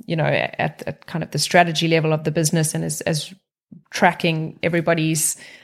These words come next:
um, impact on well-being, but also, um, the resources that we put behind these different,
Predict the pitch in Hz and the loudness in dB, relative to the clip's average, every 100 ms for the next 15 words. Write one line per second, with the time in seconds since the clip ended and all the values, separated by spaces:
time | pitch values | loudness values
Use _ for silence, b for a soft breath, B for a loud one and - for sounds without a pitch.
0 | B 165 165 - 190 - 156 - 160 160 | B 2 2 2 2 2 -4 -2 0 0
1 | 170 214 302 285 180 160 - 165 156 156 | 2 4 4 4 2 2 2 4 4 4
2 | 156 B B B 160 165 160 156 151 165 | 0 B B B 0 2 2 -2 0 0
3 | 165 175 147 156 147 151 - - 160 165 | 2 2 2 2 2 2 0 -2 -2 -4
4 | 156 156 160 160 151 151 - 156 156 156 | -2 -2 0 -2 -2 -2 -4 -2 0 -2
5 | 156 156 - | -2 -2 0